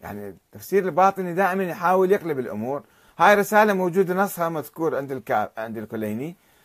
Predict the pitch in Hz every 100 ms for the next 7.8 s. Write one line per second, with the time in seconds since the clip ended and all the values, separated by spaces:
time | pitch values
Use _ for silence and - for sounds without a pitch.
0 | _ - 143 180 175 131 110 120 127 127
1 | 110 117 110 127 139 95 85 78 - -
2 | _ _ _ _ _ _ _ _ _ _
3 | 151 165 170 156 147 131 120 123 113 110
4 | - 156 131 156 - _ _ - 160 170
5 | 175 165 147 180 202 170 165 - 120 143
6 | 175 175 143 123 151 _ _ - 139 175
7 | 170 165 127 120 113 98 -